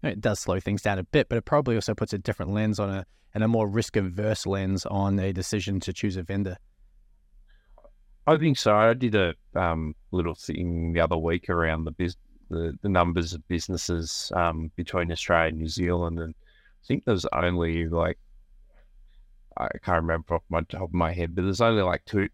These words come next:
Speaker 2: two thousand eight hundred businesses in New Zealand that were above a hundred people.
Speaker 1: Wow. Okay.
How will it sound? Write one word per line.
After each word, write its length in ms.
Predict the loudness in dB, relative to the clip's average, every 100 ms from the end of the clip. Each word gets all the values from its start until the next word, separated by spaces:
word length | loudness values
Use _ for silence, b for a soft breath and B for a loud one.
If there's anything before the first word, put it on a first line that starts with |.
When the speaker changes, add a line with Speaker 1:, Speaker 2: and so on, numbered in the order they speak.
| -6
Speaker 2:
two 180 | -4 2
thousand 340 | 4 2 2 -2
eight 180 | -2
hundred 340 | -2 -4 -4 -2
businesses 540 | -4 -2 -6 -4 -2
in 140 | 0 0
New 120 | 0
Zealand 380 | 0 0 0 -2
that 180 | -2
were 160 | 0 2
above 260 | 4 2 2
a 80 | -2
hundred 280 | -4 -4
people. 340 | 0 -2 -2 -20 -20 -20 -20 -20 -20 -8 0
Speaker 1:
Wow. 220 | 2 0 -8 -20 -20 -6
Okay. 220 | -2 -2